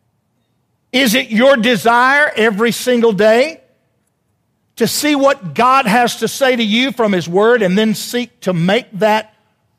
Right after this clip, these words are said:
a part of your life, to apply it to you, to obey it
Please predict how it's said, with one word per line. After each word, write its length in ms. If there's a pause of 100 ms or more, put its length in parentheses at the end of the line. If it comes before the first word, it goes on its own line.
(520)
a 80
part 480
of 120
your 160
life, 760 (560)
to 140
apply 580
it 160
to 120
you, 340
to 260
obey 640
it 140